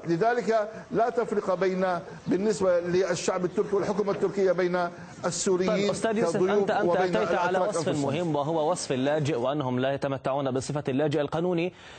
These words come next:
Speaker 2: ويتمتعون بصفة الحماية المؤقتة، والسبب في ذلك أنت لم تذكر السبب، أن تركيا لم توقع على بروتوكول عام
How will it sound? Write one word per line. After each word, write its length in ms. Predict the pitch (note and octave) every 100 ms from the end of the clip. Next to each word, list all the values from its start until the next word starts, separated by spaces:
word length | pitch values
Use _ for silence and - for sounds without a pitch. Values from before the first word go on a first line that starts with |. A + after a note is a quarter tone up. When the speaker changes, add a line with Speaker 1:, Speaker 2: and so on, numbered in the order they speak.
| - - -
Speaker 2:
ويتمتعون 920 | F3+ G3 D3+ F#3+ G3+ G3+ G#3+ A3 F#3+
بصفة 300 | F#3 F3+ F#3
الحماية 320 | E3 F#3+ G3
المؤقتة، 540 | G3 G3 A#3 F#3+ E3 D3+
والسبب 340 | E3+ - G#3+
في 160 | G#3+ A#3+
ذلك 420 | C4 B3 F3 D#3+
أنت 280 | C#3+ D#3 F#3
لم 220 | G#3 A3+
تذكر 440 | - G#3+ E3 G3
السبب، 420 | F3 - F#3 C#3+
أن 200 | D#3+ E3+
تركيا 380 | D#3+ F#3 G#3 G#3
لم 140 | C4+ C#4+
توقع 360 | D#4 D4+ C#4
على 240 | E3 D#3+ D3
بروتوكول 520 | D3+ D#3 D#3 D#3 C#3
عام 300 | C3 D3